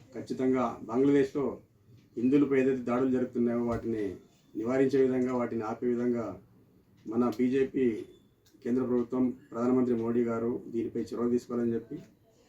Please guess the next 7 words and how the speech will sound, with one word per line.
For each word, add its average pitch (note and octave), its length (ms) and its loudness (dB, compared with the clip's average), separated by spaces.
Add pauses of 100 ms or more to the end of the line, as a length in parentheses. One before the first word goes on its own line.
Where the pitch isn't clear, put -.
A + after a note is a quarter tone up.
(500)
ఖచ్చితంగా C#3 500 2
అంతర్జాతీయ C3+ 500 0
సమాజం B2 340 2 (200)
బంగ్లాదేశ్పై B2 460 -2
ఒత్తిడి A#2+ 280 -4
పెంచే A2+ 240 0
విధంగా A2+ 220 -2